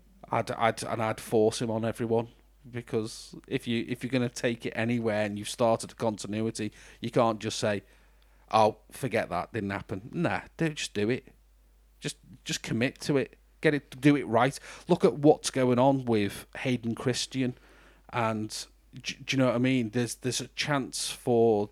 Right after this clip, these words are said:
these actors to come back and do it right this time. These maligned actors that got a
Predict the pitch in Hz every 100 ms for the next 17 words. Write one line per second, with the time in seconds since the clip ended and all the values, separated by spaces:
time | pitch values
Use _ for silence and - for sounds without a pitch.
0 | - 131 120 - 135 131 - 127 113 -
1 | - 127 110 107 123 - - _ - 117
2 | 110 - 131 113 - 98 104 127 - 127
3 | - - 117 117 113 113 104 113 104 107
4 | 107 107 107 107 113 - - - - -
5 | - 131 - - 120 110 90 73